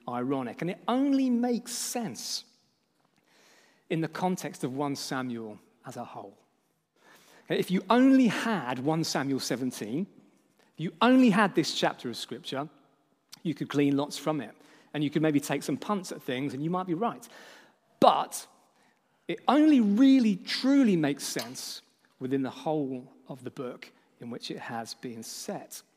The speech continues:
And the irony has to do with King Saul.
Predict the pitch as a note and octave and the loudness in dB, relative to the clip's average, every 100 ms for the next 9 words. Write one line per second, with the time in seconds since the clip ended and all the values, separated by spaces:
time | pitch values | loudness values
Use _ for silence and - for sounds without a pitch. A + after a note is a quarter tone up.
0 | _ _ - - - G3 A3 A3+ D4 C#4 | _ _ -20 -4 6 6 6 4 6 8
1 | B3 G#3 - G3 F#3+ - D3+ - E3+ E3+ | 6 4 2 0 0 -2 -4 2 4 4
2 | E3 D3+ C#3+ - - - E3+ E3 D#3 D#3+ | 4 0 -4 -10 -16 -8 -4 -4 -4 -6
3 | - _ _ _ _ - - G3+ F#3+ B2+ | -10 _ _ _ _ -8 -2 2 2 0
4 | G2 | -6